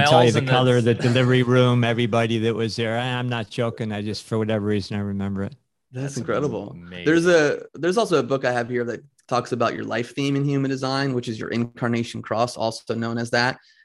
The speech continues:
Speaker 3: Uh, so I don't know, we could, like, read a snippet from that as well, or I could just send it to you guys after. Uh, but again, human design, there's different elements to it. So they talk about type, and Sophie, please come in and,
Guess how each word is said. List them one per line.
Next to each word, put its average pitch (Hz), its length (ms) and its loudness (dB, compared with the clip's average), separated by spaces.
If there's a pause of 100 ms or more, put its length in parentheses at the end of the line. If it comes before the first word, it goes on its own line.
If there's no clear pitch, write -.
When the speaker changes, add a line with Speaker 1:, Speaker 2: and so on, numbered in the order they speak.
Speaker 3:
Uh, 110 300 0
so 113 460 -2
I 117 40 0
don't 120 60 -2
know, 120 100 0
we 120 100 -2
could, 131 200 0
like, 117 160 0
read 117 220 -2
a 113 40 -10
snippet - 380 -8
from 113 140 -6
that 113 160 -4
as 110 120 -8
well, 113 360 -2 (200)
or 127 160 6
I 120 40 2
could 123 120 0
just 117 140 -2
send 120 140 0
it 110 80 -6
to - 40 -8
you 120 60 -2
guys 113 220 -2
after. 110 440 -4 (240)
Uh, 139 160 2
but 165 140 4
again, 185 180 6
human 214 220 2
design, 175 580 0 (240)
there's 147 240 -2
different 170 260 0
elements 160 320 0
to 120 120 -4
it. 104 160 -6
So 123 240 2
they 123 300 -2
talk 143 240 -2
about 135 240 -2
type, 131 360 -2
and 127 140 -8
Sophie, 143 300 -2
please 139 560 -4
come 135 220 -4
in 127 220 0
and, 110 220 -8